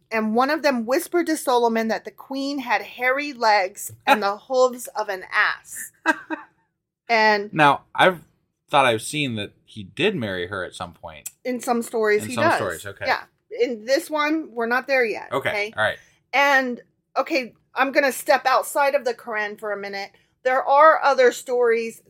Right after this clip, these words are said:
Speaker 1: that do report that the queen had these, um, hairy legs, hooves of an ass, et cetera, because, remember, she might have been descended from
Speaker 2: Nephilim.
Speaker 1: Satan,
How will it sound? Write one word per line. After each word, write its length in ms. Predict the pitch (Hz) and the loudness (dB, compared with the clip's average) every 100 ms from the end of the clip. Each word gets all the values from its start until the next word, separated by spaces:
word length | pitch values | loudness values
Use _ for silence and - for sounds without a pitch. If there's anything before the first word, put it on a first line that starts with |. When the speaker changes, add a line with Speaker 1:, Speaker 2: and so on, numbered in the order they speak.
| 214 | -2
Speaker 1:
that 240 | 220 196 | 0 0
do 200 | 240 247 | -8 -4
report 560 | 226 220 - 240 220 - | -2 -2 -2 -2 -2 -2
that 180 | 220 | -4
the 60 | - | -4
queen 480 | - - 240 233 233 | -14 -8 -4 -2 -4
had 540 | 226 233 226 220 214 - _ _ _ _ - | -4 0 4 4 0 -16 _ _ _ _ -10
these, 320 | 226 196 - - _ _ _ 226 | -8 -8 -12 -20 _ _ _ 0
um, 400 | 214 202 185 - | 4 4 0 -6
hairy 300 | 226 233 220 | -4 2 4
legs, 420 | 208 208 208 202 | 4 4 4 2
hooves 260 | - 220 214 | -4 -4 0
of 120 | 214 | 0
an 80 | 208 | 0
ass, 200 | 202 196 | -4 -6
et 80 | 202 | -6
cetera, 320 | 262 247 214 | -2 2 2
because, 600 | 202 196 226 208 202 - _ _ | 2 -4 -2 -2 -2 -14 _ _
remember, 680 | - 214 208 196 196 196 202 _ _ _ _ _ _ - | -8 -4 -2 -2 0 0 -2 _ _ _ _ _ _ -12
she 380 | - - 233 | -8 -6 -2
might 320 | 220 208 214 214 | 0 2 2 2
have 300 | 214 185 180 | 0 0 0
been 300 | 202 196 190 | 0 0 -4
descended 720 | 196 - 214 202 202 190 185 | -8 -4 -2 -2 -2 -2 -4
from 560 | - 202 196 190 190 - - | -2 0 2 0 -4 -14 -6
Speaker 2:
Nephilim. 120 | 117 | -4
Speaker 1:
Satan, 720 | - 269 254 240 247 247 247 | 2 6 6 4 -4 -4 -4